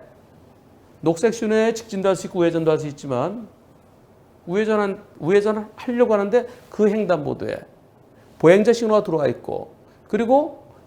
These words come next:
건너는 보행자뿐만 아니라 건너려는 보행자까지 여기 지금 내려왔어요. 내려오니까 딱 내려오니까 어, 이 차 잘한 거예요. 이번 사고는 앞차에게 잘못 찾아보-,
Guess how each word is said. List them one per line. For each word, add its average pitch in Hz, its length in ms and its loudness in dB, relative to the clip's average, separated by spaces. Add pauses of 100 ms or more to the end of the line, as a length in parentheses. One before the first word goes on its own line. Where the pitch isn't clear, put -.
건너는 226 520 2
보행자뿐만 180 600 2
아니라 214 140 -2
건너려는 214 520 2
보행자까지 139 640 -2 (560)
여기 269 160 0
지금 190 160 0
내려왔어요. 139 540 2
내려오니까 214 540 -2
딱 220 160 -4
내려오니까 202 680 0
어, 127 180 -2
이 165 120 0
차 185 100 -6
잘한 107 400 -10
거예요. 123 500 -12 (1500)
이번 190 220 0
사고는 185 500 -2
앞차에게 160 380 -2
잘못 147 240 -2
찾아보-, 151 280 -6